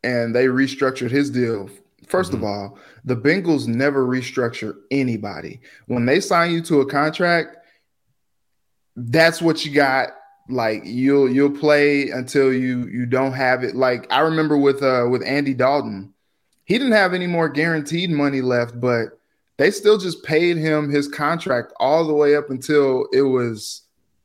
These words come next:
Speaker 1: over for him. Or they'll get off from underneath the, the guaranteed dollars, and if they have to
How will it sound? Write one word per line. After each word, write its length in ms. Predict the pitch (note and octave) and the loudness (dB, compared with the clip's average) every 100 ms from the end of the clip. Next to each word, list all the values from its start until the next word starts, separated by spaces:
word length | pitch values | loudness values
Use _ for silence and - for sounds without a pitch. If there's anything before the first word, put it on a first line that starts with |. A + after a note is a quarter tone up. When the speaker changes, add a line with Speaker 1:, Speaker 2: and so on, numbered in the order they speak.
| _ _ _ C#3+ | _ _ _ 2
Speaker 1:
over 360 | D#3+ C#3+ A#2 | 4 4 -4
for 280 | G#2+ A#2 G#2 | -4 -8 -8
him. 180 | - - _ _ _ _ | -14 -20 _ _ _ _
Or 600 | D#3 F3 D#3 C#3 C3+ - _ _ _ | 2 4 4 2 -2 -14 _ _ _
they'll 260 | A#2+ D3 C#3 | 0 2 2
get 240 | - D#3 | 2 2
off 300 | D#3 D3+ D3+ | 4 2 -2
from 200 | D#3+ C#3 | -6 -4
underneath 540 | A#2+ C#3+ C#3 C#3 C#3+ C#3+ | -2 -2 -2 -2 -4 -2
the, 240 | C3+ B2 | -2 0
the 100 | A#2 | -4
guaranteed 600 | A#2+ C3 C3+ B2+ D#3 D3+ | -4 -2 -2 -4 -8 -4
dollars, 460 | C#3+ C#3+ D3+ D3 B2+ | -2 0 0 -2 -4
and 100 | B2 | -8
if 120 | A#2+ | -4
they 100 | C#3+ | -2
have 240 | C#3+ C3+ | -2 -2
to 140 | C3 | -6